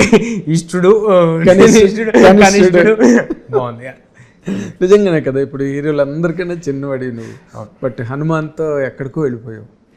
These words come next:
Speaker 2: But
Speaker 1: ఎక్కడికి వెళ్ళలేదు సార్,
Speaker 2: No,
Speaker 1: ఇదిగో
Speaker 2: no,
Speaker 1: బంజారా హిల్స్ లో
Speaker 2: ఇక్కడే.
Speaker 1: చేస్తున్నా.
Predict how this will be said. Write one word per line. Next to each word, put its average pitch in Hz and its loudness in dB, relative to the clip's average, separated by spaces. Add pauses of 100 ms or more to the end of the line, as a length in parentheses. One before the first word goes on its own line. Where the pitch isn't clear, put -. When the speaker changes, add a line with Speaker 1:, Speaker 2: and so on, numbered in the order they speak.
(680)
Speaker 2:
But 180 -4
Speaker 1:
ఎక్కడికి 160 0
వెళ్ళలేదు 143 2
సార్, 117 -12
Speaker 2:
No, 110 -8
Speaker 1:
ఇదిగో 240 2
Speaker 2:
no, 226 -2
Speaker 1:
బంజారా 143 -6
హిల్స్ 151 -6
లో 147 -8
Speaker 2:
ఇక్కడే. 233 6
Speaker 1:
చేస్తున్నా. 139 -6